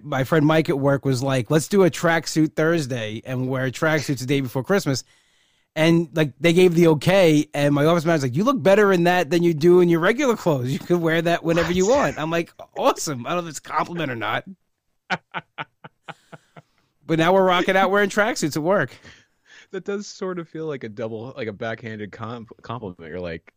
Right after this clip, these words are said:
Speaker 2: "Thanks?"
Speaker 1: A little bit.
Speaker 2: <laughs>
Speaker 1: Little, you know what it is? Because I still wear the belt I wore before I started losing weight, and it, like, wraps, it goes around me in a half. So that
Speaker 2: Oh, that's awesome.
Speaker 1: the back part still, like, waves as a tail.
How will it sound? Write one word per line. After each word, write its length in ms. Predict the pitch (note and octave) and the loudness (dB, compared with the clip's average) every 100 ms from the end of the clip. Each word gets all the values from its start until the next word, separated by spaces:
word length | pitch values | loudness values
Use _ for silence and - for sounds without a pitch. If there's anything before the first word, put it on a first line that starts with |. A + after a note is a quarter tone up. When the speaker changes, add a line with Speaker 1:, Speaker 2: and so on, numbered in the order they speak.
| _ | _
Speaker 2:
"Thanks?" 540 | G2+ F#3+ G#4+ - - | -8 -8 -10 -14 -10
Speaker 1:
A 180 | - - | -6 0
little 140 | D4 D#4 | 0 0
bit. 420 | D4+ B3+ A#3+ A3 | 0 2 0 -2
Speaker 2:
<laughs> 40 | - | -4
Speaker 1:
Little, 220 | A3 G#3+ | -4 -2
you 100 | F#3+ | 2
know 100 | G3+ | 2
what 120 | G#3 | 4
it 60 | G3 | 4
is? 120 | G#3 | 2
Because 220 | D#3+ D#3+ | 0 -2
I 140 | D#3+ | 0
still 320 | D#3 - F3+ G3+ | -2 0 2 2
wear 260 | G3 F3 | 4 2
the 140 | D#3+ C#3 | 2 -2
belt 440 | C#3 B2+ G2+ - - | -2 -2 -6 -12 -8
I 180 | A#2+ A#2+ | -4 -2
wore 240 | B2+ B2 | -2 -4
before 340 | A#2+ A#2 C3 | -6 -6 -6
I 60 | A#2+ | -4
started 340 | - B2+ A2+ | -4 -4 -4
losing 240 | B2+ B2 A#2 | -4 -2 -4
weight, 320 | A2+ C3+ - | -2 -4 -4
and 120 | C#3+ | -8
it, 60 | C3+ | -6
like, 200 | C#3 B2 | -6 -6
wraps, 380 | A#2+ C3 C#3 - - C#3 | -6 -4 -4 -8 -12 -10
it 100 | B2 | -4
goes 200 | C3+ C3 | -4 -2
around 380 | C3 C#3 D3+ | -2 0 2
me 140 | D3+ D3+ | 2 0
in 80 | B2+ | -2
a 80 | |
half. 460 | A#2 A#2+ - - - _ _ _ _ _ | -4 -4 -6 -12 -20 _ _ _ _ _
So 180 | - C#3+ | -4 0
that 200 | C#3+ C3+ | 0 -2
Speaker 2:
Oh, 120 | G2+ | -6
that's 220 | G#2 G#2 | -8 -10
awesome. 320 | F#2+ F2+ - | -10 -12 -2
Speaker 1:
the 60 | E3 | -2
back 360 | B2 D#3 F3+ - | 0 0 0 -2
part 320 | E3 D3+ C3 | 0 0 0
still, 280 | - D#3 D3+ | -2 0 0
like, 260 | C#3 A#2+ | -2 -4
waves 320 | B2 C#3 D3+ | -4 0 0
as 80 | C3+ | 0
a 80 | A#2+ | -6
tail. 540 | - D#3+ D#3 F2+ - | -4 0 0 -2 -10